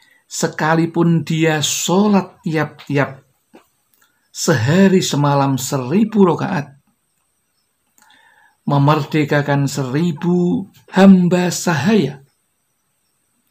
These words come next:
menyolati seribu jenazah, berhaji seribu kali, dan berperang seribu kali.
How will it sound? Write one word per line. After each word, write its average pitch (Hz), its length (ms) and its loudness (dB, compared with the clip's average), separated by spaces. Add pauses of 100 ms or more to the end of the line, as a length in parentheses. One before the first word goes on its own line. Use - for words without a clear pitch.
(680)
menyolati 156 1080 0
seribu 165 800 -4
jenazah, 202 680 4 (1600)
berhaji 151 800 -2
seribu 165 800 -2
kali, 208 560 0 (1300)
dan 143 400 -2
berperang 131 720 -2
seribu 120 560 -6
kali. 151 480 -6